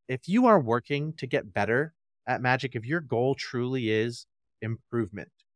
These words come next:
growth, technical play, things like that, and someone accuses you of net decking, I have a super secret tech that you can use.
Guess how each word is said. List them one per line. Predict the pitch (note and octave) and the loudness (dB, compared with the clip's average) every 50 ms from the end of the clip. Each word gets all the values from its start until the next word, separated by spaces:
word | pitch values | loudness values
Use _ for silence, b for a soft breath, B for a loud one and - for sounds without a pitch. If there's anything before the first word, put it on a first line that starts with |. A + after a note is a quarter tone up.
| _ _ _ _ _ _ _ _ | _ _ _ _ _ _ _ _
growth, | - A2+ B2 B2 G#2+ F#2 - _ _ - _ _ _ _ _ _ _ _ _ _ | 2 6 6 6 6 4 0 _ _ -20 _ _ _ _ _ _ _ _ _ _
technical | - - C3+ - _ - A#2+ - B2 A2 | -2 -2 -2 -2 _ -12 -8 -6 -6 -8
play, | - - A#2 G#2 F#2 - - - _ _ _ _ _ | -6 -6 -4 -4 -4 -4 -6 -10 _ _ _ _ _
things | - C#3+ C#3+ C3 | 2 2 2 2
like | B2+ B2+ A#2+ A2 - _ | 2 0 0 0 -2 _
that, | - G#2+ F#2+ E2+ - - _ _ _ _ _ _ | 0 0 0 0 -4 -10 _ _ _ _ _ _
and | - G#2 | -16 -12
someone | - - D3 D3 D3 D#3 D#3 | -4 0 2 2 2 2 0
accuses | D#3 D3+ _ - C3 B2+ C3 C3+ B2+ B2+ | 0 -4 _ -6 -4 -2 -2 -2 -4 -4
you | B2+ C3 B2+ | -2 -2 -2
of | A2+ G#2+ | -2 -2
net | A#2+ A2+ - - | -4 -6 -6 -4
decking, | - G#2+ G2 - - A2+ | -6 -6 -6 -6 -6 -2
I | A2+ A#2 | 0 0
have | A#2 G#2 | 0 0
a | G#2 | -4
super | - - - - - C3+ C3 _ - C#3 B2 | -10 -10 -14 -10 -10 -12 -10 _ -6 -6 -6
secret | - - - - - A#2+ A#2+ - - G2+ D#2 - _ _ _ | -6 -8 -6 -4 -4 -4 -4 -4 -4 -4 -4 -4 _ _ _
tech | - - G#2+ - - _ _ _ _ _ _ _ _ _ | -2 -2 -2 -2 -2 _ _ _ _ _ _ _ _ _
that | A2+ - A2 | -4 -2 -2
you | A2 A#2 | -4 -6
can | - - A#2+ A#2 | -6 -4 -4 -2
use. | A2+ A2+ A2 G2 F#2 F#2 - - - - | 0 0 0 0 0 -4 -8 -12 -18 -20